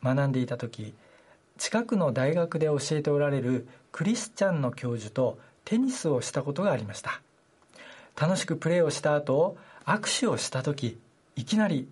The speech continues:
こう言われました。「私は日本人が嫌いです。私の家族は日本軍に殺されたからです。でも、キリストにあって日本人を許します。」ドキッ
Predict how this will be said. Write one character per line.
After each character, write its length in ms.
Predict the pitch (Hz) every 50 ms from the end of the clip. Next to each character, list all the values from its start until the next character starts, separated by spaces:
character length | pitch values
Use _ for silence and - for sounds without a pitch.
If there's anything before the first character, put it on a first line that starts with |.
| - _
こ 200 | - - 175 202
う 40 | 220
言 100 | 202 202
わ 100 | 190 175
れ 80 | 170
ま 100 | 160 147
し 80 | - -
た。 220 | - - - - _ _ _ _ _ _ _ _ _ _ _ - - - - - - - _ -
「私 340 | 127 120 - 117 - - 139
は 300 | 143 147 139 117 107 - - - _ -
日 100 | 127 131
本 260 | 143 139 190 196 202
人 220 | 190 190 202 190 151
が 120 | 107 101 - - -
嫌 180 | 127 131 139 139
い 60 | 127
で 120 | 135 123
す。 200 | - - - - _ _ _ _ _ _ _ _ _
私 280 | - 143 170 170 170 175
の 100 | 170 160
家 120 | - 175
族 220 | 160 156 147 - 131
は 260 | 127 131 143 156 165 143 - - - - 123
日 100 | 127 127
本 240 | 143 175 185 180
軍 160 | 156 147 139 120
に 80 | 110 -
殺 240 | - - 131 139 147
さ 120 | 147 - 156
れ 120 | 151 147
た 100 | - 131
か 100 | - 107
ら 100 | 98 92
で 120 | - -
す。 180 | - - - - _ _ _ _ _ _ _ -
で 160 | 120 117 143
も、 300 | 135 131 139 131 - - - - - - - _ -
キ 140 | - 147
リ 100 | 143 147
ス 80 | - -
ト 140 | - 151 143
に 100 | 139 139
あ 60 | 135
っ 40 | 135
て 320 | - - - 120 - - - - - _ _ _ -
日 120 | 127 131
本 260 | 127 127 139 139 135
人 300 | 123 123 127 123 117 123
を 240 | 147 - - - - - -
許 160 | 120 110 113
し 220 | 107 - - - 95
ま 120 | 87 -
す。」 220 | - - - 135 - - - _ _ - - _ _ _ - - - - - - - - - - - - - - - _ _ _
ド 100 | - 120 104 -
キ 160 | - 143 165
ッ 60 | -